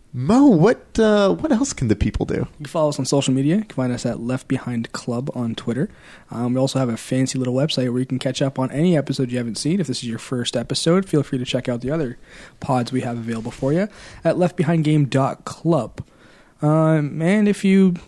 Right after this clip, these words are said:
Speaker 2: have some suggestions or something else you wanted to do, we can, you can also leave us a comment on there and send us an email at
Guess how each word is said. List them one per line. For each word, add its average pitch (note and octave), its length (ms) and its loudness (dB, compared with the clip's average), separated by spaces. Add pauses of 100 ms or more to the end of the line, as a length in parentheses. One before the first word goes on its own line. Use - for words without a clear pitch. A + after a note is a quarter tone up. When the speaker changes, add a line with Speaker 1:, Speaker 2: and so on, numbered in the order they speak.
(140)
Speaker 2:
have C#3+ 180 0
some E3 140 0
suggestions D#3+ 600 2
or B2+ 160 0
something D3+ 280 0
else F3 220 2
you F#3 60 2
wanted F3+ 220 2
to F3+ 40 2
do, G3 380 2
we B2+ 80 -6
can, C3 80 -6
you - 60 -16
can C#3 100 0
also C#3+ 220 2
leave D3 120 4
us C#3+ 80 0
a C#3 60 -4
comment D3+ 340 -2
on C#3+ 160 -2
there D#3 160 0
and G3 160 0
send C3+ 180 -4
us C3 120 -8
an C3 80 -6
email C#3+ 340 -2
at - 180 -10